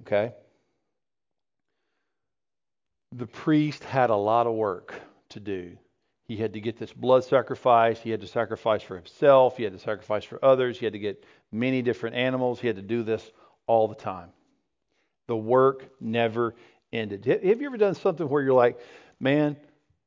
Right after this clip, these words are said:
this work's never gonna end. It's never gonna end"? I remember when I was nineteen years old, I worked on an assembly line. I worked a twelve-hour night shift.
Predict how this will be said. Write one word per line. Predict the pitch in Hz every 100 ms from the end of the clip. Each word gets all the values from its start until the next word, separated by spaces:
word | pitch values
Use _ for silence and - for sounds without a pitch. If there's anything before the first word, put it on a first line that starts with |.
| _
this | 151 -
work's | 139 117 -
never | 120 120
gonna | 123 120
end. | 110 98 92 - _ _ _ _ _ _ -
It's | 135 -
never | 131 127
gonna | 127
end"? | 117 107 104 _ _ _ _ _
I | -
remember | 151 170 165
when | 147 143
I |
was | 117
nineteen | 131 139 175 - 165 165
years | 156 151 135
old, | 135 117 104 - _ _ -
I | 123
worked | 120 131 143 147
on | 131
an | 117
assembly | 113 - 165 160 127
line. | 107 104 92 92 - _ _ _ _ _ _ -
I |
worked | 120 131 127
a | 113
twelve-hour | - 151 156 156 151 139 131
night | 131 135 135
shift. | - 104 - -